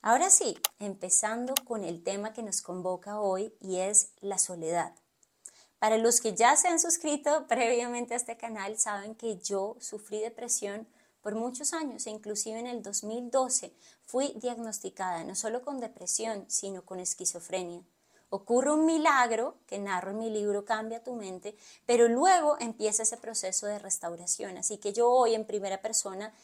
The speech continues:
sé de qué vamos a hablar, porque además por mi temperamento melancólico alimenté soledad por muchos años.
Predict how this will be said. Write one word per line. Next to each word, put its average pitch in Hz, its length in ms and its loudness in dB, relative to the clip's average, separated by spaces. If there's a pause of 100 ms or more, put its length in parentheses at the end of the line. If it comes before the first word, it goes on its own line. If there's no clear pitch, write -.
(160)
sé 247 480 8
de 202 160 -14
qué 214 200 -4
vamos 226 360 -4
a 214 60 -14
hablar, 185 420 -2
porque - 220 -14
además 180 400 -6
por 214 160 -6
mi 254 120 -4
temperamento 180 600 -6
melancólico 190 800 -6 (300)
alimenté 180 580 -4
soledad 180 480 -4
por - 160 -20
muchos 147 400 -8
años. - 400 -16